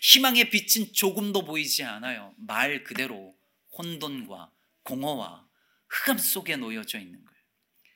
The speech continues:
그런 상황에서 이사야 선지자가 하나님의 바라,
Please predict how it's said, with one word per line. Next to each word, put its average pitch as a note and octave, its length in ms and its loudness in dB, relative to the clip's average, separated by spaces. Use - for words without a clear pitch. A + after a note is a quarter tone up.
그런 B3 280 6
상황에서 A3+ 560 4
이사야 G3 560 6
선지자가 C#3+ 1400 -4
하나님의 A#3+ 720 6
바라, D#3+ 720 8